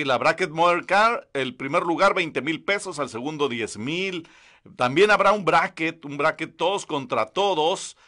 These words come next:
donde el primer lugar se va a llevar otros veinte mil pesos y el segundo diez mil. Eh, los que queden en semifinales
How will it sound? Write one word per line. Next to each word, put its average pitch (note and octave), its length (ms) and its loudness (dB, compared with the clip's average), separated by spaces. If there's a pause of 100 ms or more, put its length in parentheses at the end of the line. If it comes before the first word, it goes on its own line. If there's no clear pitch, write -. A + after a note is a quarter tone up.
(280)
donde A#2+ 320 -2
el A#2 100 -4
primer C3+ 300 -4
lugar D#3 260 0
se D#3 120 -4
va C3+ 80 4
a - 20 0
llevar C3+ 240 2
otros D#3+ 420 0
veinte A2 360 -4
mil C3 220 -8
pesos G3 480 -4
y C#3 40 -4
el A2+ 100 -4
segundo C#3+ 460 -2
diez G#2+ 240 -4
mil. A#3+ 380 -2 (400)
Eh, A2+ 260 -2
los A2+ 160 -6
que B2 140 -8
queden F3 240 0
en C3 100 -8
semifinales D3 840 -2